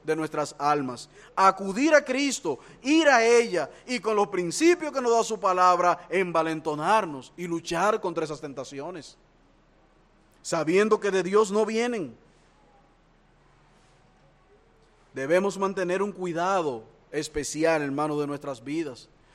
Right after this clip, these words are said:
porque lo que Dios ha puesto en nuestras manos no es una cosa pequeña. El autor de los Hebreos habla de una gran salvación, habla de una gran salvación.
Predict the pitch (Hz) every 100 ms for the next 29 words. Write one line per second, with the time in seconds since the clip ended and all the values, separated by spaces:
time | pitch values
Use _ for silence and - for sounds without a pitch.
0 | _ 160 170 175 175 170 156 185 214 214
1 | 190 214 208 185 170 156 151 196 175 120
2 | - _ _ _ - 127 135 156 135 139
3 | 139 120 120 127 120 107 - _ _ _
4 | _ - - 131 131 147 156 165 160 147
5 | 156 151 156 151 143 151 156 135 147 170
6 | 180 139 113 _ _ _ - 147 139 131
7 | - 147 147 113 _ _ - - 151 180
8 | 180 190 175 165 175 190 190 170 156 143
9 | - 143 160 165 113